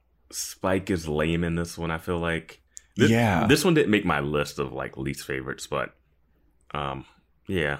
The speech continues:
Speaker 2: Yeah, there's a couple of them that are, like, uh, going through and looking at all the episodes where I was like, "That one wasn't offensive, but there wasn't anything."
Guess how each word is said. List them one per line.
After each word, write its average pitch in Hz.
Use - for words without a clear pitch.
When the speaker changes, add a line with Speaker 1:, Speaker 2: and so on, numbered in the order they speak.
Speaker 2:
Yeah, 135
there's 180
a 220
couple 165
of 113
them 104
that 98
are, 98
like, 101
uh, 104
going 101
through 98
and 92
looking 101
at 92
all 90
the 87
episodes 104
where 98
I 95
was 92
like, 95
"That 113
one 147
wasn't 117
offensive, 90
but 85
there 90
wasn't 90
anything." 82